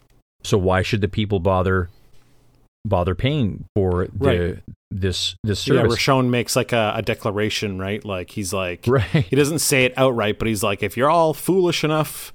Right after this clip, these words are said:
Speaker 2: you know, if Lirin's foolish enough to not charge you, then you shouldn't be paying him."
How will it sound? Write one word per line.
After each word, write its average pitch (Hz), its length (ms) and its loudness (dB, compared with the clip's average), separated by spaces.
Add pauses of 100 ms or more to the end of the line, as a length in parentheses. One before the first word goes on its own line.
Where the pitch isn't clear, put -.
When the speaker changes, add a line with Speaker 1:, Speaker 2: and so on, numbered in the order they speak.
(340)
Speaker 2:
you 139 60 0
know, 131 240 4
if 110 100 0
Lirin's 143 380 2
foolish 165 420 0
enough 151 240 0
to - 100 -2
not 131 180 0
charge 143 340 0
you, 113 120 2
then 104 560 0
you 104 120 -2
shouldn't 147 300 0
be 135 100 0
paying 139 300 0
him." 85 260 -6